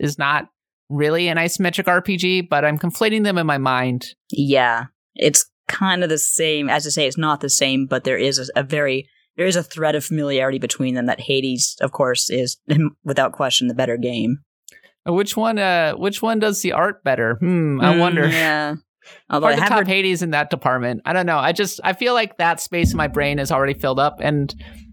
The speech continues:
Speaker 1: once again, I'm waiting for Diablo four and Path of Exile two, and Torchlight three just feels a little half-baked.
Speaker 2: Yeah, it's a bit of a shame. So,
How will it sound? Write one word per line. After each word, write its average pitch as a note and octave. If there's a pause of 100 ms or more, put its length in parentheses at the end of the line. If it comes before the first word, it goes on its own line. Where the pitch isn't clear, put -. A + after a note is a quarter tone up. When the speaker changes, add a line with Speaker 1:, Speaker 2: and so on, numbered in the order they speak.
Speaker 1:
once G#3+
again, A3
I'm E3
waiting G3+
for F3+
Diablo D#3+
four E3+ (120)
and G#3
Path G#3
of F#3+
Exile E3+
two, D3 (300)
and C#3+ (420)
Torchlight F#3+
three F3+
just D3+
feels D#3+
a D3+
little D3+
half-baked. D#3+ (760)
Speaker 2:
Yeah, C3+
it's C#3+
a G3+
bit G3+
of C#3+
a A#2+
shame. B2
So, C3